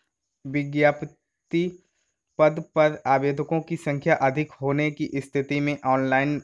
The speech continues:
यानी कि सीबीटी जो परीक्षा होगी एक से अधिक पालियों या दिवसों में कराई जाएगी।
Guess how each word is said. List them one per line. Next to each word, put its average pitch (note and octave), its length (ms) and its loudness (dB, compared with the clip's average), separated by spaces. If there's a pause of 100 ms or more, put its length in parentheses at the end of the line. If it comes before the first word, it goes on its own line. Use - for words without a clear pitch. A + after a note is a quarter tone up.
यानी C3+ 220 -2
कि D3 140 -6
सीबीटी E3 580 -2
जो D3+ 100 -2
परीक्षा C3+ 420 -4
होगी C#3 240 -2 (360)
एक D#3+ 240 -2
से E3+ 240 -4
अधिक C#3+ 360 -2 (100)
पालियों C3+ 360 2
या D3 180 2
दिवसों C3 360 -4
में D3 140 -4
कराई A#2+ 360 0
जाएगी। A2+ 500 -2